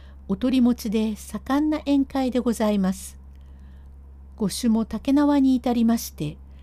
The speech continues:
一人の若旦那、年の頃は二十五、六、色白のおなりもどこか高尚のこしらえで、あまり深くも御酒を上がらんと見えまして、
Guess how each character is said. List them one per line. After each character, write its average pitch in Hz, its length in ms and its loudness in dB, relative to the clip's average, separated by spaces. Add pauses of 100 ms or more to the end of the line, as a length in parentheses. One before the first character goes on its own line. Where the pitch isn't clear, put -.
(360)
一 - 260 -4
人 269 160 2
の 165 140 0
若 160 260 -4
旦 202 300 2
那、 120 160 -10 (1000)
年 233 260 -2
の 311 120 2
頃 277 280 0
は 151 220 -4 (220)
二 262 140 4
十 180 280 0
五、 202 180 -2
六、 - 360 -6 (1000)
色 240 220 2
白 233 260 2
の 214 240 0 (460)
お 214 80 0
な 254 160 4
り 233 140 2
も 156 240 -2 (160)
ど 277 100 -2
こ 277 140 -2
か - 200 -12
高 269 220 0
尚 285 300 4
の 262 100 4
こ 240 120 -8
し - 180 -6
ら 226 100 2
え 165 100 -2
で、 120 200 -10 (800)
あ 196 140 -2
ま 208 120 2
り 202 180 0
深 - 260 -4
く - 160 -2
も 156 260 -2
御 202 140 -4
酒 240 240 -2
を 233 60 2
上 220 200 -2
が 233 140 0
ら 294 120 0
ん 302 100 -4
と 202 160 -4
見 190 140 2
え 190 60 2
ま 185 140 0
し - 140 -8
て、 165 260 -6